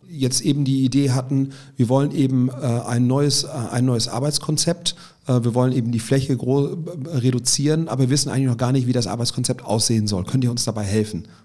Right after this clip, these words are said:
Ne? Und eigentlich geschuldet sozusagen tatsächlich einer Phase, wo man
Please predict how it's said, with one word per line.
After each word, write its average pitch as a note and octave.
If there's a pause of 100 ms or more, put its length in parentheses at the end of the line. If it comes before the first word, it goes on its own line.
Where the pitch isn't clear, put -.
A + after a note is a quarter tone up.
(100)
Ne? A#2+
Und A2+ (300)
eigentlich F3
geschuldet F3
sozusagen C#3
tatsächlich C3+
einer B2
Phase, C#3
wo C#3
man C3